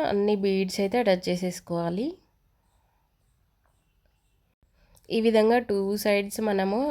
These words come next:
చేసుకున్న తర్వాత మనము మిడిల్ పెండెంట్‌కి మనం అటాచ్ చేసేసుకోవాలండి. సేమ్ కట్టతీగని మనం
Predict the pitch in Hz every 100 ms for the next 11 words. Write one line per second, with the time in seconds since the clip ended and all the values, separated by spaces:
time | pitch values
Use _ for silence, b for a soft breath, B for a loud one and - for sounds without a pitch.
0 | - - - 208 190 190 202 202 190 190
1 | 185 220 285 233 202 202 B B B 220
2 | 214 226 226 214 202 196 196 196 190 -
3 | 311 359 220 196 185 175 180 180 175 175
4 | - - 175 165 165 165 247 349 b b
5 | b - - 226 214 208 202 196 190 202
6 | 196 220 320 320 208 185 - 196 190